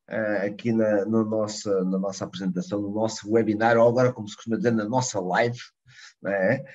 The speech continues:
Eh, obrigado por terem, ehm, colocado de parte um tempinho para, para assistir. E antes de falar sobre Ampworks, My Daily Choice, vou falar um pouco de onde é que, de onde é que eu vim, não é?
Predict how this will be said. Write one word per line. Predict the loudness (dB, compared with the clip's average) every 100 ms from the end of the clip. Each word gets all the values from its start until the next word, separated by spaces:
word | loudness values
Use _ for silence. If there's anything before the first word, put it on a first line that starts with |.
| -12 2
Eh, | 4 8 8 8 8 4 4
obrigado | 2 4 6 6 4 -4 -18 _ _
por | -4 0 2 0 0
terem, | -2 0 -2 -4 -8 _ _ -8
ehm, | -2 0 0 0 -2 -4 -4 -8 -18 _ _ -12
colocado | -10 -2 2 2 0
de | -8
parte | -2 -2 0 -4
um | -2
tempinho | -2 -2 -2 -2 -2 -6 -8
para, | -2 0 0 -2
para | -2 -2
assistir. | -2 -6 -12 -8 -2 0
E | 4
antes | 2 0 -8 -14 -20 _
de | -12
falar | -4 4 6 4
sobre | 2 -2
Ampworks, | -2 0 6 8 6 -2
My | 0 2
Daily | 2 2 0
Choice, | 0 0 -2
vou | -6
falar | 0 0
um | 0
pouco | -4 -8 -8 _ _
de | -2 2
onde | 4
é | 2
que, | -2
de | -14 _ -2
onde | 4 4
é |
que | 6
eu | 4
vim, | 4 -2 -4 -10 -20 _ 0
não | 4
é? | 4 2